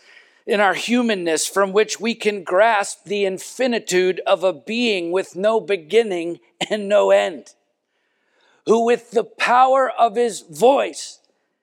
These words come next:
created the heavens and the earth and all that is within them. To meditate on the Creator is the greatest endeavor and highest ideal of the human experience.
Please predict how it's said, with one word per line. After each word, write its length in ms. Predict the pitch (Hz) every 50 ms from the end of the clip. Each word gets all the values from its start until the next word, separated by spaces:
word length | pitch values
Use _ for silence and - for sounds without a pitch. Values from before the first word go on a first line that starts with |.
| _ _ _ _ _ -
created 480 | - 214 233 240 247 240 208 220 208
the 140 | 175 226 208
heavens 340 | 202 226 226 214 226 214 170
and 100 | 196 208
the 140 | 202 190 202
earth 440 | 202 190 165 139 127 - - _ _ _ _ _ _ _ _ _ _ _ _ _ _ _
and 160 | - 160 165
all 180 | 185 190 190 190
that 140 | 175 185 185
is 200 | 180 185 170 -
within 300 | 156 175 160 175 175 151
them. 180 | 135 113 92 85 _ _ _ _ _ _ _ _ _ _ _ _ _ _ _ _ _ _ _ _ _ _ _ _ _ _ _ _ _ _ _ _ _ _ _ _ _
To 100 | - 175
meditate 800 | 185 196 214 247 269 262 262 - - - 233 233 240 254 - -
on 220 | - 220 208 208 214
the 80 | 214
Creator 720 | 202 - - - 226 233 220 220 240 262 233 202 165 156 - - - - - _ _
is 180 | - 214 160 -
the 140 | 170 220 180
greatest 640 | 151 - 208 226 240 262 262 285 262 - - -
endeavor 560 | 240 247 247 233 185 254 247 247 214 254 254 247
and 220 | 214 214 220 196
highest 460 | 160 185 220 240 247 254 247 - -
ideal 640 | 254 247 240 226 180 202 220 214 208 208 208 180 - _ _ _
of 140 | - 214 190
the 80 | 196 208
human 400 | 175 185 208 208 202 202 196 160
experience. 960 | 175 - - - - - - 208 202 190 170 151 143 - _ - - -